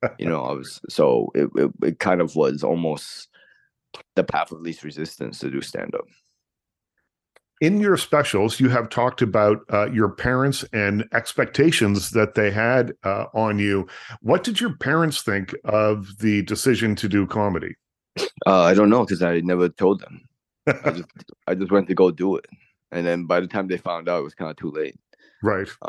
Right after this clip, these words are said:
Speaker 1: Um, yeah, I never had a sit-down moment, and because even me, myself, I never had a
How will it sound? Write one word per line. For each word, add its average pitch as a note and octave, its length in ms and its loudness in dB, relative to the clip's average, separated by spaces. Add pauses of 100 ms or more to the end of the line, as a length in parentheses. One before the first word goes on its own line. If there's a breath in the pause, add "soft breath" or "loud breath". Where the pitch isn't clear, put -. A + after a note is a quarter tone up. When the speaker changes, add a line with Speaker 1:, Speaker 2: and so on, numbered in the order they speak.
Speaker 1:
Um, A1+ 300 -14 (140)
yeah, F#2+ 200 2
I D2+ 80 0
never E2+ 320 2
had E2+ 200 0
a D2+ 240 -2
sit-down F#2 440 0
moment, F2 460 -2
and F#2 220 -8
because A#2 320 0 (280)
even A2 560 0 (280)
me, G#2 320 0
myself, F#2+ 680 0
I E2 80 -4
never D#2 280 -10
had C#2+ 260 -6
a B1+ 300 -8